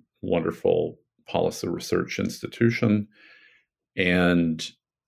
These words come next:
I had the benefit of a tremendous mentor, the president of the endowment, an ambassador, former ambassador and former State Department official named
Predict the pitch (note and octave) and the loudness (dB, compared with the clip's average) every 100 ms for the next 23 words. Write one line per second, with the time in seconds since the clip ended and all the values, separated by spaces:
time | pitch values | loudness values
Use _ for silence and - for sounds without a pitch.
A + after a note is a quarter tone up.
0 | _ _ _ G#2 G2 G#2+ F2+ D#2+ F2 F2 | _ _ _ 0 4 4 4 4 4 4
1 | - F#2 D#2+ D2+ D2 - - - E2 E2+ | 4 4 4 2 -2 -4 -10 -4 -2 0
2 | E2+ D#2+ D2 E2 D2+ D#2 - E2+ C#2+ C#2+ | 0 0 -2 -2 -2 -2 -2 0 0 -2
3 | C2+ _ _ _ E2+ - F2 D#2 E2 D2+ | -8 _ _ _ -10 -2 0 0 -2 -4
4 | C#2+ - _ - D#2 E2 D2 D2 D2 D2 | -8 -12 _ -8 -8 -8 -8 -6 -4 -6
5 | D2+ D2 D2 - _ _ _ _ _ _ | -6 -8 -10 -14 _ _ _ _ _ _
6 | _ F2 D#2 D#2+ D#2 D#2 F#2 D2+ D2 - | _ -6 -2 0 0 0 -2 0 -2 2
7 | G#2 F2 D2 D2 D2+ D#2 - F2 D#2 D2 | 4 4 2 2 2 0 -4 -2 0 -2
8 | C#2+ - D#2+ D#2 D2 D2 - - - - | -4 -4 -2 -2 -4 -8 -16 -4 -2 -2
9 | - E2 - E2 - F2+ - F2+ E2 E2 | -2 -2 0 -6 -2 -4 0 0 0 -2
10 | E2+ | -4